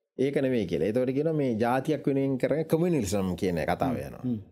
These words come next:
Speaker 1: මේ රේසිසම් කියන කතාව නෙවෙයි, ජාතියක්
Speaker 2: රේසිසම්
Speaker 1: වෙනුවෙන්
Speaker 2: කියනවා.
Speaker 1: කියන කතාව යනවා. අනිත් පැත්තේ ඒ පේට්‍රියොටිසම් කියන කතාව එනකොට කියනවා මේ ජාතියක් වෙනුවෙන් තියෙන මේ
Speaker 2: හ්ම්.
Speaker 1: තමාට තියෙන ඇල්ම සොයනස කියනවා වගේ ඒ ඕක අතර, ඔය දෙක අතර තියෙන්නේ බොහොම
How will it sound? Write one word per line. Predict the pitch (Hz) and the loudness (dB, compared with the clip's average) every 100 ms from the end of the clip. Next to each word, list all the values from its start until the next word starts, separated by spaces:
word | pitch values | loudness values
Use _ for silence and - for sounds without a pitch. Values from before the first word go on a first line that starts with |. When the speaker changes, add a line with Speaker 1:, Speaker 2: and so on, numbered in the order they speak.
| _ | _
Speaker 1:
මේ | - 113 | -2 0
රේසිසම් | 151 147 120 107 | 2 0 0 0
කියන | 90 85 | 0 0
කතාව | 82 82 90 | -2 -2 -2
නෙවෙයි, | 104 113 | 0 0
ජාතියක් | 104 151 147 | 2 2 2
Speaker 2:
රේසිසම් | 123 123 | 0 0
Speaker 1:
වෙනුවෙන් | 104 90 80 | 0 0 -2
Speaker 2:
කියනවා. | 82 82 | -2 -2
Speaker 1:
කියන | |
කතාව | 80 78 | -2 -4
යනවා. | 64 - - _ - | -8 -12 -20 _ -14
අනිත් | - 110 113 | -4 -2 0
පැත්තේ | 127 113 | 0 0
ඒ | 101 | -2
පේට්‍රියොටිසම් | 123 123 151 147 151 147 147 | -2 -2 0 -2 0 -2 -2
කියන | 151 | -2
කතාව | 147 143 139 143 | 0 0 2 2
එනකොට | 143 151 147 | 0 0 0
කියනවා | 147 151 | 0 0
මේ | 131 95 | 0 0
ජාතියක් | 98 104 117 110 - | 0 0 -2 -4 -4
වෙනුවෙන් | 107 123 143 139 | -2 0 0 0
තියෙන | 135 120 98 | 0 0 0
මේ | 90 78 - - | 0 -2 -6 -8
Speaker 2:
හ්ම්. | - 113 90 | -6 -6 -4
Speaker 1:
තමාට | - 101 107 104 | 0 2 2 2
තියෙන | 107 107 | 0 2
ඇල්ම | 98 107 107 104 69 | 2 2 2 0 -2
සොයනස | - 113 104 107 104 | -2 0 2 2 0
කියනවා | 120 107 113 113 | -2 0 2 2
වගේ | 113 - - - - - | 0 -2 -8 -20 -16 -4
ඒ | 120 113 | 0 2
ඕක | 117 135 | 2 2
අතර, | 143 110 - 143 | 0 0 0 0
ඔය | 95 113 | 2 2
දෙක | 120 135 | 2 2
අතර | 104 151 156 | 0 0 0
තියෙන්නේ | 147 175 170 | 0 0 2
බොහොම | 135 160 233 | 2 2 0